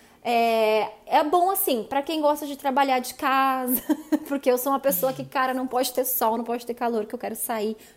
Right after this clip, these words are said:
tomar uma cervejinha, ra-, balançar a raba, fazer alguma coisa, dar um rolê, ir pra praia, andar de roller. E a chuva, de certa forma, me ajuda a ficar mais em casa, me concentrar,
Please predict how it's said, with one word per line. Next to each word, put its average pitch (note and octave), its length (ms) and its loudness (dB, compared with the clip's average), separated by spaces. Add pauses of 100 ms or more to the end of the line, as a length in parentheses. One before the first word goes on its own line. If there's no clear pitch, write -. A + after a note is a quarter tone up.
tomar A3+ 180 -2
uma A3 140 0
cervejinha, A3+ 640 -2
ra-, A#3+ 500 -2 (300)
balançar A3 440 -2
a A#3 60 2
raba, A3+ 480 -2
fazer A3 280 -8
alguma C#4+ 400 0
coisa, B3+ 560 4 (340)
dar A#3+ 160 6
um C4 80 4
rolê, C#4+ 420 4
ir G#3+ 60 -8
pra D4 180 2
praia, A#3+ 360 0
andar A3+ 100 -2
de A3 140 -4
roller. A3 340 -2 (320)
E D4 100 2
a F#4+ 120 4
chuva, D#4+ 280 -2
de C#4 60 0
certa C4+ 320 2
forma, B3+ 260 2
me C4+ 120 2
ajuda B3+ 240 0
a - 20 -6
ficar - 180 -4
mais A#3+ 240 0
em C#4+ 80 0
casa, B3 440 2
me A#3 100 -2
concentrar, A3 880 0